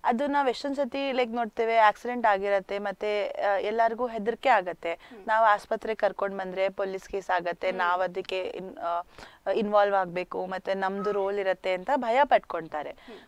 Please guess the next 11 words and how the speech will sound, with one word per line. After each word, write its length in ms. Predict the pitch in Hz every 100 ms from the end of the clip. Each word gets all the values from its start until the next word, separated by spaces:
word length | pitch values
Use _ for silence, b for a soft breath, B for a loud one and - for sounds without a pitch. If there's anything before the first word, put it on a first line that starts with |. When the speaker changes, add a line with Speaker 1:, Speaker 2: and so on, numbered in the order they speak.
| -
Speaker 1:
But 140 | 262 - 208
actually 420 | - 294 285 320
good 180 | 226 233
Samaritan 600 | - 269 254 233 254 233
laws 360 | 185 185 233
ಅಂತ 180 | 214 185
ಇರತ್ತೆ. 500 | 208 160 151 - - B B B -
So 60 | 285
ಅದ್ರಲ್ಲಿ 480 | 226 226 302 294
ಏನಂದ್ರೆ 420 | 247 226 180 165 196
ಇವಾಗ 260 | 180 175